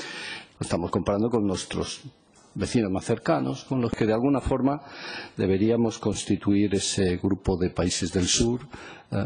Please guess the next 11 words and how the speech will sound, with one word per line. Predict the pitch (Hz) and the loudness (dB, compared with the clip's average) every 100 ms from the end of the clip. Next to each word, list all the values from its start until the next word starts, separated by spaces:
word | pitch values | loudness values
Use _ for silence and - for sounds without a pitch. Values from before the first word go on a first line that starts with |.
| 113 | -2
dispuestos | 107 - 98 - 92 - | -6 -2 -2 0 -2 0
a | 90 | 0
tener | - 90 98 | 0 2 2
un | 85 | 0
papel | 113 110 90 | -2 0 0
más | 85 - | 0 -2
importante | 87 85 92 87 85 | -4 -4 -4 -4 -2
en | 90 | -4
la | 85 | -2
Unión | 85 85 | -2 -2
Europea. | 80 76 - | -2 -4 -10